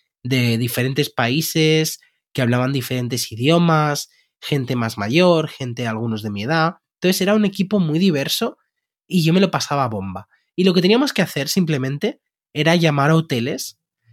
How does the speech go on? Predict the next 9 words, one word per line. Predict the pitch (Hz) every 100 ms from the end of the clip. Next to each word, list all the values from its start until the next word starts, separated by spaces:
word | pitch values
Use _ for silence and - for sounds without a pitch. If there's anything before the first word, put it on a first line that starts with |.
| _ _ -
y, | 170 156 147 139 139 127
em, | 139 131 120 120 117 113
confirmar | - 156 - 127 131 131 147 147
las | 143
reservas | 113 - 190 190 175 170 165
de | 139
nuestros | 120 - 120 104 98 95 92 - -
clientes, | 110 127 170 160 170 165
¿no? | 147 208